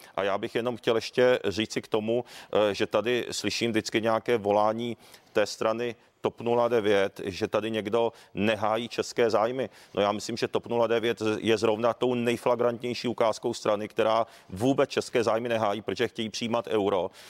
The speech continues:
Je to strana absolutně servilně probruselská, to znamená, je to strana, která je proti českým zájmům, takže i tyhle ty argumenty,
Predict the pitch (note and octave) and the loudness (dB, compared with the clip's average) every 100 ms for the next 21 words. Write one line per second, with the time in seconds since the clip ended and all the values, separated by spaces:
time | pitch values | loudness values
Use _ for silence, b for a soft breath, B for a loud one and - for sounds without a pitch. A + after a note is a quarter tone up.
0 | B G#2+ G#2+ B2 - A#2 B2+ - C3+ - | B -2 0 -2 0 2 0 -2 -4 -4
1 | - D#3 D3 - C#3 C3 - A#2+ A#2+ A#2+ | -2 0 0 -2 -4 0 2 4 2 0
2 | B2 A2 G#2 G#2+ - G#2+ - G#2+ G#2+ G#2 | -2 -2 -2 -2 -2 -4 -2 0 0 -2
3 | G#2+ G#2+ G#2+ G#2+ A2+ B B F#2+ G2 A2+ | -2 -2 0 0 -2 B B -4 -2 -4
4 | - A2+ A#2 A#2+ B - A2 A2+ A#2 A#2 | -4 -4 -4 -4 B -4 -2 0 0 -2
5 | - B2+ C3 - - - - B2+ A2+ A#2 | -4 -2 -2 -2 -2 -4 -2 2 2 2
6 | C3+ A#2 G2 A#2+ B2 A2+ A#2 - C3 A2 | -2 -2 -2 -2 -2 0 0 0 -2 0
7 | G#2+ A2+ A2+ C3+ | 0 -2 0 -2